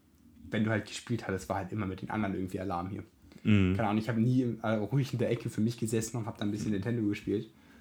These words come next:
Speaker 1: Ähm, deswegen war ich auch nie so dieser Konsolenspieler oder so. Vielleicht kommt das daher.
Speaker 2: Ja, also tatsächlich Konsolen und Computer spiele ich ja auch kaum. Also
Speaker 1: Mhm.
Speaker 2: ich habe ja auch keine P S vier oder so. Aber Nintendos war schon ein richtiger Mut, wenn man dann oft mit meinen Cousinen oder auf Familienfeiern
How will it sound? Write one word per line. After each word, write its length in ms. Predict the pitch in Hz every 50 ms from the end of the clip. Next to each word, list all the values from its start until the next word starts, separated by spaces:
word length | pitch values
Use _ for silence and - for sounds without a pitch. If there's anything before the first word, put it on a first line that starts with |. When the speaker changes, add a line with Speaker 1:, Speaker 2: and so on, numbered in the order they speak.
| - - - - - - - -
Speaker 1:
Ähm, 220 | 101 98 98 98
deswegen 220 | 95 95 - 117 110
war 80 | 104
ich 80 | 104 107
auch 60 | 98
nie 120 | 113 110
so 100 | 107 -
dieser 180 | 104 101 98 98
Konsolenspieler 960 | 98 - 101 95 95 95 98 98 101 101 101 101 - - 104 98 98 95 95 92
oder 120 | 92 92
so. 120 | 92 92 92 95 101 - - - - _ _ _ _ _ _ -
Vielleicht 220 | - 104 101 -
kommt 140 | - 110 107
das 140 | 104 92 -
daher. 160 | - 92 90
Speaker 2:
Ja, 140 | 92 90 101
also 180 | 101 104 113 107 - - - - - - - -
tatsächlich 420 | - - 101 107 123 120 143 127 -
Konsolen 400 | - 113 104 107 110 117 117 110
und 60 | 107
Computer 360 | - 104 95 - 101 - 110
spiele 240 | 104 - - 98 92
ich 100 | 92 -
ja 100 | - -
auch 120 | - -
kaum. 280 | - - - 76 85 95 - _ _ - -
Also 160 | - 110 110
Speaker 1:
Mhm. 40 | 107 113
Speaker 2:
ich 100 | - -
habe 180 | 85 82 85
ja 60 | 85
auch 140 | - - -
keine 260 | - - 85 85 82
P 160 | 82 - - 82
S 120 | 80 -
vier 200 | - - 90 92
oder 120 | 90 95
so. 220 | 87 - - 92 95 - - _ _ - - - - _ - _ _ _ _ _ _
Aber 440 | - 85 80 - 82 82 80 78 73
Nintendos 560 | 82 90 87 - 110 107 107 104 - - -
war 120 | 87 87
schon 340 | - - - 90 85 80 80 - - - - _ -
ein 40 | 92
richtiger 340 | 90 92 - - 82 85 82
Mut, 300 | 85 85 85 87 - -
wenn 100 | 87 82
man 160 | 85 85 82
dann 280 | 85 82 82 82 80
oft 240 | 78 - 87 - -
mit 100 | - 76
meinen 200 | 82 87 85 85
Cousinen 420 | - - 90 87 90 90 90 90 90
oder 140 | 85 87 87
auf 60 | -
Familienfeiern 840 | - - 90 87 87 90 87 87 - - 80 82 82 85 85 85